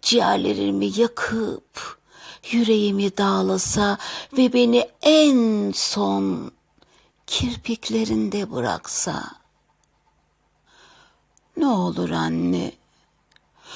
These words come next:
ne olur yalvarırım, ağlama. Aman Allah'ım, bu da ne? Gözümün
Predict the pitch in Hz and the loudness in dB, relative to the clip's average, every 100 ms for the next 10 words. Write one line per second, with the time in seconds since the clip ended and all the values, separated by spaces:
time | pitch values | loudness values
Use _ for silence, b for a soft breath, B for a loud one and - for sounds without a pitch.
0 | B B 254 277 311 294 220 185 - 214 | B B 2 6 8 6 4 2 -4 0
1 | 240 - 262 311 277 262 320 320 285 233 | 0 2 0 0 2 2 2 0 2 2
2 | 214 - - - 262 254 262 240 - - | 0 -4 -8 -4 0 2 2 2 0 0
3 | 269 254 208 - - _ _ _ _ _ | 0 0 -2 -4 -10 _ _ _ _ _
4 | _ _ _ _ _ _ _ _ _ _ | _ _ _ _ _ _ _ _ _ _
5 | _ _ _ _ _ _ _ _ _ _ | _ _ _ _ _ _ _ _ _ _
6 | _ b b b b b b b _ - | _ b b b b b b b _ -8
7 | 233 208 180 170 165 160 175 175 175 - | -4 -2 0 -2 -4 -4 -4 -2 -4 -6
8 | 180 180 - - - 262 320 285 - 220 | -6 -6 -6 -8 -8 -4 -4 -4 -4 -8
9 | _ _ _ _ _ _ _ _ _ _ | _ _ _ _ _ _ _ _ _ _
10 | _ _ B B B B - 269 254 277 | _ _ B B B B 4 6 6 6
11 | 277 302 285 | 6 6 6